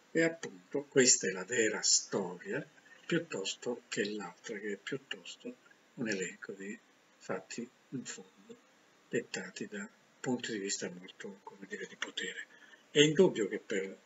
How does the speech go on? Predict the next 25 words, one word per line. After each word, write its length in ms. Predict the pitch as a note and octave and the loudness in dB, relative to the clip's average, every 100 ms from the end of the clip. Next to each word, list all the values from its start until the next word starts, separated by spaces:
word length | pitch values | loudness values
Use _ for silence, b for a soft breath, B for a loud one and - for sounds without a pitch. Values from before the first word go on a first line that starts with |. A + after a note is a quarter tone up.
| _ _ _ _ _ | _ _ _ _ _
una 200 | A#2 G2+ | -2 0
cronaca 480 | - C3 C3 A2+ A2 | 2 2 2 2 0
di 100 | G#2+ | 2
quel 240 | - A#2+ | 2 4
periodo 580 | - D#3+ A2 G2 A2 D#3 | 4 4 4 2 0 0
i 100 | E3 | 0
suoi 240 | C#3+ E3 D#3+ | 2 4 4
taccuini, 720 | D#3 - - A#2+ F#2 F#2 - - _ | 4 0 0 0 0 -4 -10 -14 _
taccuini 400 | - - G#3 F#3+ | -10 -8 -8 -8
di 160 | F#3 G3 | -10 -2
Tarrou, 440 | D#3 D3 A2+ E3 - _ - _ - | 0 2 2 -2 -4 _ -20 _ -2
possono 400 | E3+ D#3+ D#3 C#3 | 2 4 2 2
fornire 380 | F3 E3+ G3 D3+ | 0 2 4 4
una 160 | A#2+ | 4
gran 220 | C3 D#3 D#3 | 2 0 2
quantità 420 | D3 - C#3+ C#3 | -2 -2 0 0
di 140 | A#2 | 0
dettagli 600 | - D3+ - - F#3 B2+ | 2 0 2 4 4 6
secondari 840 | A#2 B2+ - G#2+ G2+ G2 - - C#3+ - - - - | 4 4 2 -6 -6 -10 -10 -12 -16 -18 -20 -20 -8
che 140 | - D#3+ | -6 2
pure 300 | G#3 F#3 D#3+ | 6 6 6
hanno 200 | F3 D#3 | 4 2
la 80 | |
loro 220 | C#3+ D#3 D3 | 6 8 6
importanza 760 | B2+ C3 - A2+ F#2+ - - | 4 0 -2 -6 -8 -10 -12